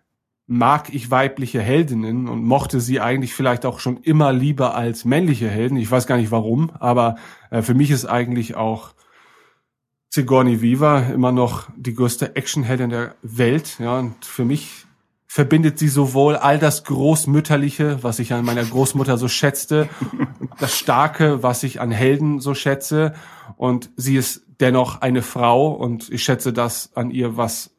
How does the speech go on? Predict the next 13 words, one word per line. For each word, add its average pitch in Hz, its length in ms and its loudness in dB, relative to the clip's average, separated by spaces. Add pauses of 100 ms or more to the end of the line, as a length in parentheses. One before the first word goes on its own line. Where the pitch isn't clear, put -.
eine 117 200 -2
Frau 120 340 4
halt 143 180 2
vielleicht 139 280 -2
ausmacht. 147 600 0 (640)
Ähm, 123 540 2
und 120 160 -2
damit 113 220 0
meine 117 160 0
ich 113 100 -4
jetzt, - 320 -2
äh, - 560 -10
nichts - 460 -4